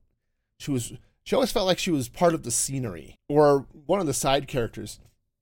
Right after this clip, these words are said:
As much as the dude with the laser head or the goo being they drink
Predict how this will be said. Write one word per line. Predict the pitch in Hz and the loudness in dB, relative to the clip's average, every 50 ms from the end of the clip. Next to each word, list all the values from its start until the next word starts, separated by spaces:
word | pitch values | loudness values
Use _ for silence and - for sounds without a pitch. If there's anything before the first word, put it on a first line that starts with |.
| _ _ _ _ _ _ _ _ _ _ _ _ _ _ _ _ _ - - - - | _ _ _ _ _ _ _ _ _ _ _ _ _ _ _ _ _ -20 -16 -8 -6
As | - - - | -4 -4 -4
much | 156 180 208 233 220 - - 180 | -4 0 0 0 0 0 -4 -4
as | - 165 165 147 147 135 127 120 117 - - - - _ _ _ | -2 0 0 0 0 0 -2 -2 -4 -8 -10 -14 -20 _ _ _
the | - 151 | -8 -8
dude | 123 117 196 208 208 170 | -6 -4 -2 -2 -2 -2
with | 170 160 | -4 -4
the | - 131 | -6 -4
laser | 131 147 147 151 123 143 131 | -2 0 0 0 0 -2 -4
head | 113 131 123 117 113 110 95 90 - _ _ _ _ _ _ _ _ | -2 -2 0 0 -2 -2 -6 -10 -16 _ _ _ _ _ _ _ _
or | - 135 135 131 127 127 123 113 - - _ _ _ _ _ _ _ _ _ _ _ _ _ _ _ _ _ _ - - | 4 6 8 8 8 8 6 2 0 -10 _ _ _ _ _ _ _ _ _ _ _ _ _ _ _ _ _ _ -16 -8
the | 131 123 123 | -6 -4 -4
goo | 120 147 196 220 214 185 | -2 0 0 0 0 -2
being | 147 175 160 147 139 131 131 | 0 0 0 2 2 0 0
they | 127 123 123 123 | 0 0 0 0
drink | 107 120 135 127 120 110 - - | -2 -2 -2 -2 -2 -4 -8 -12